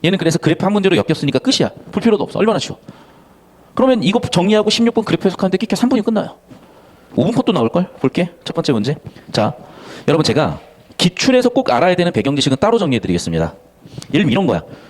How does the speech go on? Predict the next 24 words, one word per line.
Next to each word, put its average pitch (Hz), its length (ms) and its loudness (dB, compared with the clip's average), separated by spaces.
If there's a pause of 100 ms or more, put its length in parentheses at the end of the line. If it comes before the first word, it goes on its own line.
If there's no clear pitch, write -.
촉면을 330 320 2
모르면 - 240 0
안 185 80 -6
되지. 170 280 -2 (200)
촉면 311 220 0
무조건 - 240 -2
알아야 - 180 -6
돼. - 120 -20 (680)
촉면은 302 280 2
뭐야? 123 160 0 (140)
반응을 294 300 2
도와. - 260 0
그러니까 427 260 0
당연히 214 160 2
속도 - 180 -6
증가하지. 135 440 -2 (400)
끝. 294 140 0 (1120)
그게 277 160 0
백금이었는지 262 540 2
어쨌는지는 220 720 0 (160)
좁히고 269 240 0
나중에 226 260 2
발제도 220 260 -4
하세요. 220 400 0